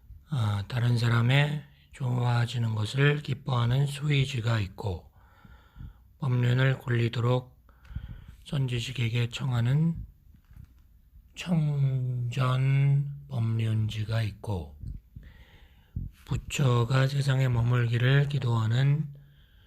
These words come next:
소청주세지가 있고, 또 모든 공덕을 회양하는 회양지가 있고, 그렇다. 잘못된 수행법의 교정,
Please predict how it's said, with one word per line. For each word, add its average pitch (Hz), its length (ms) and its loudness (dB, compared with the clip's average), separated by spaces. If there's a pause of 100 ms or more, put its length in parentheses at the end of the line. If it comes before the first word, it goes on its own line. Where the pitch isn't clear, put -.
(160)
소청주세지가 127 1900 0
있고, 92 600 0 (920)
또 120 220 2
모든 117 720 2
공덕을 120 720 2
회양하는 135 640 2
회양지가 127 640 0
있고, 98 520 -2 (800)
그렇다. 98 560 -2 (1600)
잘못된 160 880 4
수행법의 143 800 2
교정, 110 580 -2